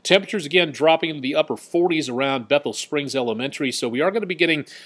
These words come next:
a little bit cooler this evening. Not seeing a great deal of very cold numbers out there. Thanks to those southerly winds, the moving lines on screen,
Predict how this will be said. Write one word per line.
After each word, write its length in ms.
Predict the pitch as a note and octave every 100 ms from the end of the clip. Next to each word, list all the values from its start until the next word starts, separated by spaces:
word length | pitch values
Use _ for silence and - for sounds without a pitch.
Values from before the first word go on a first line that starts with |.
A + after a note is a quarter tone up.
| -
a 40 | A#2+
little 280 | B2 F3+ F3
bit 180 | D#3+
cooler 380 | - F3+ E3 D3+
this 200 | A#2 -
evening. 440 | D#3 C#3+ D3+ C3 A#2
Not 260 | D#3+ -
seeing 300 | - D3 C3+
a 160 | B2+ G#2
great 420 | G2+ C3 C#3 A2
deal 300 | B2+ C3+ A#2
of 100 | G2+ - -
very 300 | C#3 E3+ -
cold 340 | - C3+ A2+
numbers 380 | B2 A#2+ A2 -
out 240 | A#2 A2+
there. 200 | A#2 A#2 - - -
Thanks 320 | - D#3+ G3+
to 80 | G3
those 280 | D#3 C3 -
southerly 440 | F3+ E3 C3 A2+
winds, 440 | G#2 D3 C3 G2 G2
the 200 | G#2 G2
moving 360 | A#2+ F3 E3+ D3
lines 420 | C#3 C#3+ C#3 B2+
on 160 | A#2
screen, 480 | - - C#3+ C#3+ C3